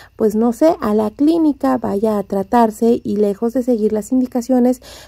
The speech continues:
pues, siga haciendo lo contrario. Ahí sí es difícil salir de una bronquitis que se podría convertir incluso a una neumonía. Recordemos diferencias entre neumonías y bronquitis. Bueno, bronquitis afecta los bronquios, tal cual lo dice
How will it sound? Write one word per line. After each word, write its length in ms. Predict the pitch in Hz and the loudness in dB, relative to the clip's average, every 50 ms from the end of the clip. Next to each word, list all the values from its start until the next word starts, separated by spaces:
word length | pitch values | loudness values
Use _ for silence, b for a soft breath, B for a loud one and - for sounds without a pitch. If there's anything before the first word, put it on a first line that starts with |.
| B _ | B _
pues, 180 | - 330 294 - | 2 2 4 4
siga 220 | 330 330 311 339 | 4 4 4 4
haciendo 340 | 330 - 349 339 320 320 330 | 2 2 0 0 2 2 2
lo 140 | 320 294 262 | 2 2 0
contrario. 680 | - - 202 202 202 202 247 254 254 240 233 226 - | -2 -4 -4 -4 -2 0 2 2 4 4 4 2 2
Ahí 320 | - 190 196 220 262 302 285 | -2 -4 -2 0 2 0 0
sí 180 | - 311 302 | 2 0 0
es 100 | 285 269 | 0 0
difícil 480 | 285 277 254 - 247 226 - 247 233 226 | 0 -2 -4 -4 -4 -4 -4 -6 -6 -6
salir 340 | - 214 208 202 208 208 196 | -4 -4 -2 0 0 0 0
de 120 | 220 208 | 0 0
una 280 | 202 202 202 208 208 208 B B B B B - | 0 -2 -2 -2 -4 -6 B B B B B 0
bronquitis 680 | 220 214 214 214 214 214 - 302 311 - - 269 233 - | 2 4 4 4 2 2 2 0 0 2 0 -2 -4 -4
que 100 | - 220 | -4 -8
se 120 | 190 - 196 | -8 -6 -8
podría 380 | - - 202 202 202 220 233 | -8 -4 -2 0 0 0 0
convertir 500 | 247 - 285 277 269 247 233 - 247 240 | 0 0 2 2 2 2 0 0 -2 0
incluso 540 | 247 254 240 - 247 240 220 - 254 262 - - | 0 0 0 0 0 -2 0 0 -2 -2 -2 -4
a 120 | - 196 | -6 -4
una 360 | 208 208 214 220 233 247 254 240 B B B B B - | -2 0 2 2 2 2 0 -2 B B B B B 2
neumonía. 840 | 247 247 254 254 247 240 233 240 240 240 247 269 285 285 262 - - _ _ - | 4 4 6 6 4 4 2 2 2 2 2 2 2 2 2 0 -4 _ _ -8
Recordemos 680 | 214 208 226 226 - 247 233 233 233 233 240 285 294 | -4 -2 -2 -2 0 0 2 2 2 2 2 2 4
diferencias 600 | 359 349 - 330 302 285 285 262 - 285 254 - | 2 2 4 4 2 2 2 0 0 -2 -2 -2
entre 280 | 233 220 - - 214 | -2 -2 -2 -2 -2
neumonías 600 | 208 214 214 208 208 214 214 220 240 254 254 240 - B B B B B B | -2 0 -2 -2 -2 -2 0 2 2 2 2 0 -2 B B B B B B
y 120 | - 233 220 | -2 0 2
bronquitis. 680 | 214 226 220 214 208 - 247 240 233 - 254 240 208 | 4 4 4 2 0 -2 -2 -4 -2 0 -2 -2 0
Bueno, 260 | 202 185 170 165 - | -2 -2 -2 -4 -6
bronquitis 720 | - 165 214 214 208 208 202 - 262 262 - 294 320 311 - - | -6 -2 0 0 0 0 0 0 -2 0 2 0 0 0 -2 -4
afecta 540 | 233 208 - - 233 220 220 - - 254 - - | -6 -6 -4 -2 -2 -2 -2 -2 -4 -4 -2 -2
los 300 | 220 202 196 190 190 190 | 0 0 0 -2 -4 0
bronquios, 520 | 196 220 233 247 277 269 - 349 339 - | 2 4 4 4 4 2 0 -2 -4 -4
tal 180 | - 233 208 208 | -6 -8 -8 -6
cual 200 | - 202 202 208 | -4 -4 -2 0
lo 80 | 226 | 0
dice 360 | 226 233 220 - - 254 247 | -2 -2 -4 -2 -2 -4 -4